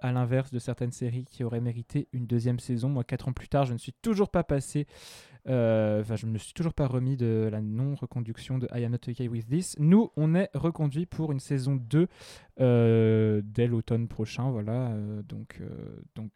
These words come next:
on, on vous attend, euh, on vous attend évidemment au, au rendez-vous. Et pour ce dernier épisode,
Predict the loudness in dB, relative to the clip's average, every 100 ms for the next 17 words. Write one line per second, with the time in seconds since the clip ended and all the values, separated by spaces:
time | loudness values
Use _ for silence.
0 | -16 -16 -16 -18 -20 _ -18 -14 -14 -6
1 | -2 0 -2 -4 -6 -4 -2 0 2 2
2 | 4 4 4 4 4 4 4 4 2 -4
3 | -10 _ -2 2 2 2 2 2 4 4
4 | 2 0 -2 -4 2 2 2 2